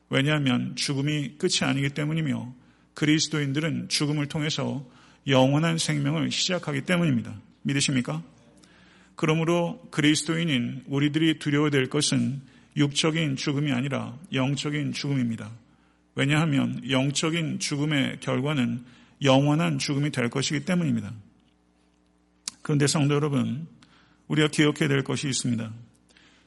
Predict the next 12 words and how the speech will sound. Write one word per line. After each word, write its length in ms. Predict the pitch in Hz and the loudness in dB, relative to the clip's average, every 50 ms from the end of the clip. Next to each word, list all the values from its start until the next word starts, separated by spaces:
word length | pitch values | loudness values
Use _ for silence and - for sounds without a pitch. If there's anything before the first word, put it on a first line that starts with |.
| _ _ | _ _
죄는 640 | - - 151 143 147 156 180 170 131 120 107 - - - - _ - _ _ _ _ _ | 0 2 2 2 4 2 0 0 -2 -4 -4 -8 -12 -18 -20 _ -20 _ _ _ _ _
죄를 800 | - - 151 143 147 143 165 160 143 127 120 120 - - - - 160 | 0 4 6 6 8 8 8 6 6 4 2 0 -4 -8 -14 -8 -4
짓는 680 | - - 151 143 143 151 156 143 123 123 - - 113 143 | 0 2 4 6 6 6 6 6 4 2 0 -2 -6 -8
사람에게 720 | 170 - 156 139 143 143 143 147 147 135 123 117 117 127 - - - - - _ _ _ _ _ _ _ | 0 0 2 2 4 2 2 0 0 -2 -4 -4 -6 -8 -10 -14 -20 -20 -20 _ _ _ _ _ _ _
반드시 840 | - - - 139 160 170 160 185 180 - - 202 185 185 185 - - - | -8 -2 0 2 4 4 4 4 4 4 4 4 4 2 2 -2 -8 -10
흉터를 480 | - - 196 190 180 - 185 175 165 170 | -8 -4 -2 -2 0 0 0 -2 0 0
남깁니다. 520 | 139 123 123 123 120 117 117 107 101 110 135 123 - - _ _ _ _ _ _ _ _ _ _ _ _ _ _ _ _ _ _ _ _ _ _ _ _ _ - | 0 0 0 0 0 0 0 -2 -4 -10 -12 -16 -20 -20 _ _ _ _ _ _ _ _ _ _ _ _ _ _ _ _ _ _ _ _ _ _ _ _ _ -2
이것을 300 | 151 151 151 - 165 147 | 0 0 0 0 -2 -2
기억하십시오. 680 | - 156 135 120 - 135 123 - - - - 120 113 127 - - - _ _ _ _ _ _ _ _ _ _ _ | -2 -4 -4 -2 -4 -6 -8 -8 -10 -10 -10 -10 -10 -12 -16 -20 -20 _ _ _ _ _ _ _ _ _ _ _
죄를 400 | - - 156 147 151 165 170 170 | 2 6 6 6 8 6 4 2
짓기 340 | 170 - 151 143 - 160 151 | 2 0 0 2 2 0 2
전과 600 | - 147 135 139 147 156 143 120 113 123 151 | 2 2 2 2 2 2 2 2 0 -2 -6